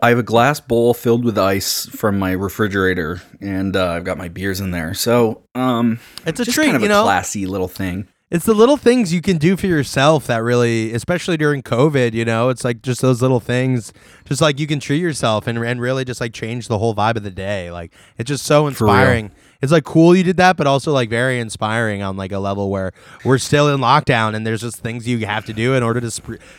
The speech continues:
Speaker 2: to spruce up your life, you know? And
Speaker 1: Yeah.
Speaker 2: it's just so
Speaker 1: You know,
Speaker 2: cool
Speaker 1: as
Speaker 2: that
Speaker 1: my
Speaker 2: you did that.
Speaker 1: stepdad, Jordan Peterson, says, "You gotta get up every day and make your bed."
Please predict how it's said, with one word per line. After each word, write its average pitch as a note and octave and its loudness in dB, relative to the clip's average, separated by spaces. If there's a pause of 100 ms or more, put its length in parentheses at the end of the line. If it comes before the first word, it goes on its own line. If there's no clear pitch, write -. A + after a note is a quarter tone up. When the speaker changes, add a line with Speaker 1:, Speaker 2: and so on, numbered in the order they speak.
Speaker 2:
to C#3+ -2
spruce C3 -4
up C3+ 2
your C#3 4
life, C3 4
you B2+ 0
know? A#2+ 2
And B2+ 6
Speaker 1:
Yeah. D3 6
Speaker 2:
it's A2 -4
just D3 -4
so A#2+ 2
Speaker 1:
You C#3 8
know, C#3 8
Speaker 2:
cool C3+ 8
Speaker 1:
as C#3 6
Speaker 2:
that C#3 2
Speaker 1:
my C3+ 6
Speaker 2:
you C3 4
did - -4
that. B2+ 4
Speaker 1:
stepdad, B2 6
Jordan A#2+ 4
Peterson, A#2 2
says, G2+ 2
"You A2 2
gotta G#2+ 4
get A2 2
up A2 2
every A2 4
day A2 4
and G#2 4
make G2+ 0
your A2+ 2
bed." G#2+ 4